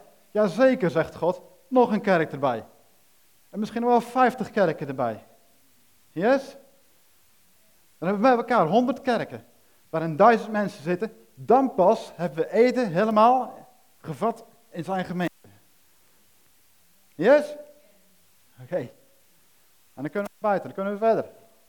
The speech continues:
Regio, Nederland. Wereld. Is dat te groot? Nee. God, die denkt zo. Die denkt gewoon groot.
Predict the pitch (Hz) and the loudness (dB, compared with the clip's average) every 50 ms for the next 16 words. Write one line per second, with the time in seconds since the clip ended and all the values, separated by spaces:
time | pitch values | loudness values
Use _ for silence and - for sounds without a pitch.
0 | _ _ _ _ _ _ _ - - 185 214 214 170 165 170 147 123 110 - - | _ _ _ _ _ _ _ -6 -2 0 2 0 0 -2 -4 -4 -4 -6 -8 -12
1 | _ _ _ _ _ _ - 175 214 214 214 185 160 127 107 - - _ _ _ | _ _ _ _ _ _ 0 2 2 2 2 0 -2 -4 -4 -8 -14 _ _ _
2 | _ _ _ _ _ _ _ _ _ _ _ _ _ _ _ _ _ _ _ _ | _ _ _ _ _ _ _ _ _ _ _ _ _ _ _ _ _ _ _ _
3 | _ _ _ 104 117 135 123 107 95 _ _ _ _ _ _ _ _ _ _ _ | _ _ _ -20 -20 -20 -20 -20 -20 _ _ _ _ _ _ _ _ _ _ _
4 | _ _ _ _ _ _ _ _ _ _ _ _ _ _ _ _ _ _ _ _ | _ _ _ _ _ _ _ _ _ _ _ _ _ _ _ _ _ _ _ _
5 | _ _ _ _ _ _ _ _ _ _ _ _ _ _ _ _ _ - 147 - | _ _ _ _ _ _ _ _ _ _ _ _ _ _ _ _ _ -20 -18 -18
6 | 175 - 170 143 180 196 220 233 - - _ _ 214 233 196 - - _ _ _ | -16 -16 -14 -12 -10 -10 -10 -10 -12 -18 _ _ -14 -14 -12 -14 -16 _ _ _
7 | _ _ _ _ _ _ _ _ _ _ _ _ _ _ _ - 220 208 - - | _ _ _ _ _ _ _ _ _ _ _ _ _ _ _ -10 -10 -10 -10 -12
8 | - _ _ _ _ - 156 170 143 180 202 220 208 - - - 196 143 110 - | -18 _ _ _ _ -16 -16 -12 -8 -6 -6 -6 -8 -10 -6 -6 -4 -4 -4 -8
9 | - - _ _ _ - 185 170 - 214 190 - - 185 165 139 131 196 240 214 | -14 -20 _ _ _ -18 -10 -6 -6 -6 -6 -6 -8 -8 -8 -4 -2 -2 -2 -2
10 | - - | -2 -6